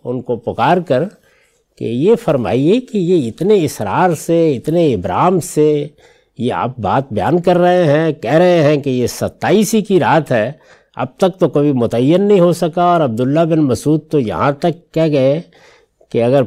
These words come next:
पूरा ही साल क़याम करोगे तो फिर यकीनन पालोगे, तो ये किस बुनियाद पर आपने ये कहा है? काल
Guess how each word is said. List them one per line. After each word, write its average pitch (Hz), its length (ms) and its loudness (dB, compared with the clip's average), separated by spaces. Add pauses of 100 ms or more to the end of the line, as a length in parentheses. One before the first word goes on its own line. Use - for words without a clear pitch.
पूरा 147 280 0
ही 196 140 4
साल 165 280 2
क़याम 135 340 0
करोगे 156 520 2
तो 101 160 -8
फिर 147 220 2
यकीनन 139 500 0
पालोगे, 147 560 2 (580)
तो 131 80 -4
ये 151 180 2
किस - 320 -2
बुनियाद 147 400 2 (120)
पर 190 100 4
आपने 143 300 0
ये 117 140 0
कहा 92 260 0
है? 71 140 -6 (1800)
काल 165 420 2